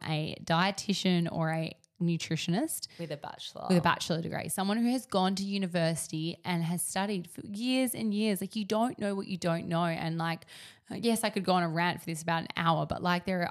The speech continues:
Speaker 1: a lot of professional, like, people out there that give un-, like, give advice and they're not qualified, and especially around nutrition, and we just see so much harm in it. And just because you can
Speaker 2: Yeah,
Speaker 1: know
Speaker 2: we
Speaker 1: how
Speaker 2: wouldn't
Speaker 1: to
Speaker 2: be saying this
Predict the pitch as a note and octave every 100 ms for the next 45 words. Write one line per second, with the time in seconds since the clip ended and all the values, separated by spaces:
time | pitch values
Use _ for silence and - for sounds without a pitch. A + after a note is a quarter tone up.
0 | F#3 F#3 F#3 F3 E3+ F3+ E3+ - E3 -
1 | - - _ _ _ - F#3+ F3 E3 E3
2 | - D#3+ D#3+ - D#3 E3 - D#3+ D#3+ -
3 | - _ _ - E3+ F3+ D#3 D3 D#3+ -
4 | - D#3+ D#3 D#3 - D#3 D3+ D#3 - -
5 | - E3+ D#3 - D#3+ - D#3+ D#3+ D#3 -
6 | D#3+ - E3 E3 E3 - D#3+ D#3 - D3+
7 | - - D#3+ D#3+ D#3 - - - - -
8 | - G3+ F#3+ - G3+ G3+ F3+ D#3 - -
9 | _ F3 E3+ F#3+ F3+ F3 E3+ F3 F#4 F#4+
10 | - D3+ D#3 C#3+ C#3+ -